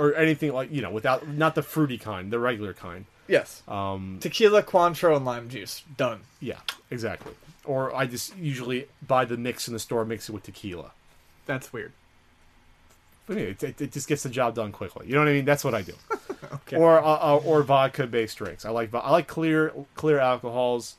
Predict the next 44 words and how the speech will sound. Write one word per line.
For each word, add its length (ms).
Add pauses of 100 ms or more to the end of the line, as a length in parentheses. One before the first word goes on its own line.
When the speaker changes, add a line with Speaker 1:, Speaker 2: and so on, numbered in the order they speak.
(140)
Speaker 1:
that 120
are 60
smooth, 480 (440)
and 280
they 120
don't 160
give 100
me 100
hangovers 520
at 80
all. 220
If 140
I, 180 (360)
I 80
don't 120
usually 200
get 160
drunk. 340
I, 80 (140)
I 80
get 140
drunk, 180
like, 220
once 220
a 60
year, 260 (440)
and 80
if 80
I 120
do, 180
they 140
don't 180
give 120
me 100
hangovers. 560
The 60
only 240
thing 100
that 80
makes 180
me 60
feel 140
like 120
shit 360